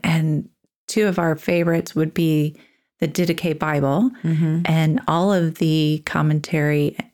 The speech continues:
Speaker 1: comes from the catechism. So it's so solid and it's so great, helps you understand it, but also this Navari Bible commentary. And in this,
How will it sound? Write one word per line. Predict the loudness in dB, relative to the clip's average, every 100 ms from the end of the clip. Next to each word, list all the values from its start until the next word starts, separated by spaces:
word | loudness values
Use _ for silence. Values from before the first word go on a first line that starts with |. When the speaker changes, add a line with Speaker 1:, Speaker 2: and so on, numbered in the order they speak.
| _ _ -14
Speaker 1:
comes | -4 0 0 -2
from | -2 0 0
the | -2
catechism. | -4 -4 -4 -4 -4 -2 -2
So | -2 0
it's | -2 -6
so | -4 -2 0
solid | -2 -2 0 0 0
and | 0 0
it's | -2 -4
so | -2 -2
great, | 0 0 0 0
helps | -2 -2
you | -2
understand | 0 -2 -2 0
it, | -2 -4
but | -4
also | -2 -2 -2 0 0 -2 -6 -20 _ _ _
this | -4 -2
Navari | 0 0 0 0 0 0
Bible | -2 0 -2
commentary. | -2 -2 0 0 -2 -2 0 -2 -4 -14 _ _ _ _ -4
And | 0 0 -2 -8 -2
in | 2 4 4 2 2
this, | 0 2 0 0 -6